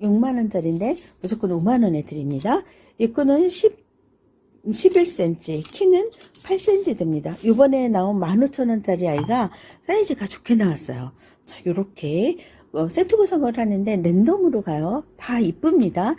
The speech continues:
자, 요 아이는 만 오천 원짜리 두 개에서 삼만 원, 육만 원이죠. 육만 원인데 오만 원에 드립니다. 십칠 번입니다. 팔 번은 연꽃으로 세트를 묶어봅니다. 입구는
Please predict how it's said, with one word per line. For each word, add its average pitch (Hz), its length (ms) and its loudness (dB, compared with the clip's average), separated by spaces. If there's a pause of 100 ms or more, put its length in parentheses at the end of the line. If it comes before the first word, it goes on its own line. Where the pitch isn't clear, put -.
(360)
자, 254 180 0
요 226 120 4
아이는 233 480 2 (460)
만 220 200 4
오천 311 220 2
원짜리 190 360 2
두 185 240 -2
개에서 190 600 0 (920)
삼만 294 520 2
원, 320 220 0 (140)
육만 254 400 6
원이죠. 170 360 -2
육만 269 360 4
원인데 165 540 -2
오만 254 320 4
원에 165 240 -2
드립니다. 127 500 -12 (220)
십칠 392 600 -2
번입니다. 285 720 -2 (320)
팔 453 220 0
번은 277 540 2 (200)
연꽃으로 240 880 0
세트를 320 460 -4
묶어봅니다. 196 800 -2 (340)
입구는 262 540 2